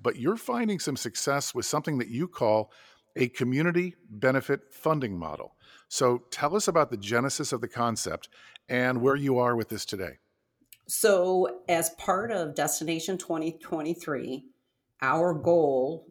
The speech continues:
Speaker 2: is to create a sustainable funding model and in part to lessen the dependency on government funding.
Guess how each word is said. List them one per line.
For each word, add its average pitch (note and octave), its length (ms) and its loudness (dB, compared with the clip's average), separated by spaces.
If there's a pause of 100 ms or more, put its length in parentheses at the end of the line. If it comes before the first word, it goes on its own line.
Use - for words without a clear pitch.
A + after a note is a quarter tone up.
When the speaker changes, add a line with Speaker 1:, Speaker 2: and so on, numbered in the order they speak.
(100)
Speaker 2:
is C#3 220 0
to - 120 -6
create D#3+ 260 -4
a D3 40 0
sustainable E3+ 1080 0
funding D#3 420 2
model A#2+ 640 -4
and C#3 100 -4
in C3+ 140 -6
part G3+ 600 0
to E3 120 0
lessen E3 500 0
the G3+ 100 -2
dependency D3 600 -4
on C#3+ 140 -6
government B2+ 420 -4
funding. C#3+ 500 -4